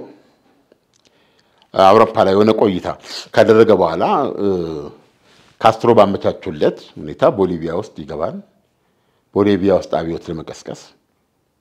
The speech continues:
ከዛ የቦሊቪያ ጥቅጥቅ ያለ ደን ያለበት ቦታ ላይ የሽምቅ ውጊያ መነሻ አድርጎ ይሄዳል። እዛ ጥቂት ኃይሎች ይዞ ከዛ ኃይሉ ተከፍሎ፣ እ፣ ሪሊ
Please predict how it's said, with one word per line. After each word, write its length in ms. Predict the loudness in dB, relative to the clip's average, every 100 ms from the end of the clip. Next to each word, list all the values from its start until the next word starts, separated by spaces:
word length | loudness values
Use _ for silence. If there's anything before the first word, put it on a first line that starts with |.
| _ _ _ _ _ _ _ _ -10
ከዛ 140 | 2
የቦሊቪያ 460 | 4 4 0 0 0
ጥቅጥቅ 380 | 0 -8 _ -10 -6
ያለ 220 | -2 -2 -2 -2
ደን 280 | 0 0 0
ያለበት 520 | -2 -4 -6 -8 -12 -10
ቦታ 220 | -10 -8 -4
ላይ 180 | -2 -2 -4 -14 _ _
የሽምቅ 360 | -16 -8 -6 -4
ውጊያ 260 | -6 -2 -2
መነሻ 340 | -2 -8 -10 -12 -10
አድርጎ 360 | -10 -12 -12 -8
ይሄዳል። 360 | -8 -10 -16
እዛ 160 | -18 -20 -20 _ _ _ _ _ _ _ _ _ _
ጥቂት 260 | -16 -16 -14
ኃይሎች 320 | -14 -16 -20
ይዞ 140 | -20 -20 -20 _ _ _ _ -4
ከዛ 180 | -2 0
ኃይሉ 240 | 0 0 0 -2
ተከፍሎ፣ 420 | -6 -8 -6 0 2 2 0 -10 _ _ _
እ፣ 120 | 0 2 4
ሪሊ 200 | 6